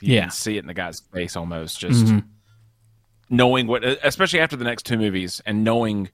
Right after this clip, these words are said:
Speaker 1: what he has to do. He doesn't wanna do it.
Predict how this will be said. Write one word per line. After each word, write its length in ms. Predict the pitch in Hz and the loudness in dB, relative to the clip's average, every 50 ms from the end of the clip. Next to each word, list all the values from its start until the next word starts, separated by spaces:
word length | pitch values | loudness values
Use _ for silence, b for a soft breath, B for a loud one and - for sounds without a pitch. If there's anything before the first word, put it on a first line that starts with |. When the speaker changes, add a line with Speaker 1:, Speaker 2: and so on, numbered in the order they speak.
| _ _ _ _ _ _ _ _ _ _ _ _ _ _ _ _ _ - | _ _ _ _ _ _ _ _ _ _ _ _ _ _ _ _ _ -8
Speaker 1:
what 280 | - 101 104 110 113 | -2 0 0 2 2
he 140 | 117 123 120 | 2 2 2
has 220 | 123 120 113 104 - | 2 0 0 -2 -2
to 100 | 117 101 | -4 -2
do. 260 | 101 101 98 92 90 - | 0 0 0 -2 -4 -6
He 80 | - 110 | -10 -12
doesn't 400 | 101 - - 135 120 110 120 113 | -8 -2 0 2 2 2 0 -4
wanna 220 | 107 101 98 95 | -4 -4 -6 -6
do 180 | 87 87 87 82 | -6 -8 -10 -10
it. 160 | 76 - _ | -12 -16 _